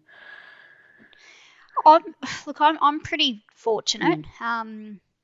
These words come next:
Speaker 1: I, I, and I honestly cannot recall a race where I've, where I've had gut issues. Um, and I think there's a,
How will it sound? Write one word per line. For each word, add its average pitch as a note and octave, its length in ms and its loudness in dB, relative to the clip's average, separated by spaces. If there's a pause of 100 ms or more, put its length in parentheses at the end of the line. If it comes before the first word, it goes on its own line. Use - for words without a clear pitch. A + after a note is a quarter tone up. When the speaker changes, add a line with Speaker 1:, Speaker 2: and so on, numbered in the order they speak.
(720)
Speaker 1:
I, A#3+ 160 6
I, G3+ 220 0
and A#3+ 100 -8
I A#3 40 -6
honestly B3+ 420 -4
cannot A3 340 -12
recall G#3 680 -12
a G#3 120 -10
race G3+ 640 -10
where A3+ 200 2
I've, G#3 80 -6
where G#3+ 280 -14
I've G3 100 -18
had - 200 -16
gut G3+ 280 -14
issues. - 520 -10 (240)
Um, G3+ 540 -6 (1400)
and B3 180 6
I B3 60 4
think A#3+ 340 8
there's B3 220 -6
a, A#3+ 120 -10